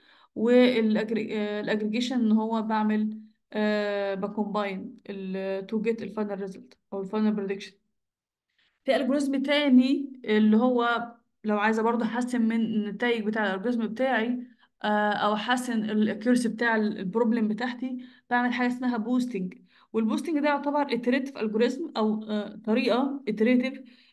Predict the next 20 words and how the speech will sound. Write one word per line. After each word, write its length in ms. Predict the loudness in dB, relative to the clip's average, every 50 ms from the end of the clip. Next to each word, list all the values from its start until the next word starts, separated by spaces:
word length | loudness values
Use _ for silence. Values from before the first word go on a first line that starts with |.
| _ -4
بحيث 280 | -2 0 0 0 0
ان 200 | 0 2 4 4
انا 120 | 6 4 4
بستخدمها 580 | 2 2 0 -2 -2 0 0 0 0 -2 -2
عشان 420 | -4 -4 -2 -2 -2 -2 -2 -4 -8 -12
احول 420 | -8 -2 0 0 2 2 2 2
ال 140 | 2 0 2 2
weak 180 | 0 0 -2 -4 -4
models 340 | -2 -2 -2 -2 -2 -2 -2
into 320 | -2 0 0 0 0 0
strong 340 | -6 -8 -6 -4 -2 0 2
models. 440 | 2 4 2 2 0 -2 -4 -4 -6
يعني 200 | -6 -6 -4 -2
ايه 100 | 0 2
ال 100 | 2 4
weak 180 | 2 2 -2 2
models 380 | 2 4 4 4 4 2 0 0
into 280 | -2 -4 -6 -6 -6
strong 300 | -8 -8 -6 -2 -2 -2
models؟ 460 | -2 -2 -2 -2 -2 -2 -2 -4 -10